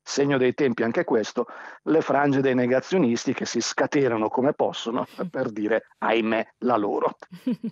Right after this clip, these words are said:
Speaker 2: Prima che il cinema arrivasse sulla Luna, Michele Tetro ci aveva pensato la letteratura. Nel saggio che ha curato, lei analizza infatti i viaggi spaziali e gli anulaggi,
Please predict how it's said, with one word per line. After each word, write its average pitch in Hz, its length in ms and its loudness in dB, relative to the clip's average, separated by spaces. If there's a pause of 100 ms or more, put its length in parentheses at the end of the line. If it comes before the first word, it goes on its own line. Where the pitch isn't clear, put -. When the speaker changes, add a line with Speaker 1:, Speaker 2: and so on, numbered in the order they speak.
(800)
Speaker 2:
Prima 285 460 0
che - 140 0
il 208 160 0
cinema 330 320 0
arrivasse 214 440 0
sulla 220 380 -2
Luna, 190 560 -2
Michele 208 380 -4
Tetro 196 360 -4
ci 269 120 -2
aveva 247 220 2
pensato 262 460 0
la 262 80 2
letteratura. 190 800 -2
Nel 190 160 -4
saggio 262 320 -2
che 214 120 -4
ha 175 100 0
curato, 202 480 -2
lei 233 120 2
analizza 214 460 0
infatti 196 420 -6 (280)
i 214 60 -8
viaggi 214 300 -2
spaziali 220 540 -4
e - 20 0
gli 202 100 -4
anulaggi, 214 800 -2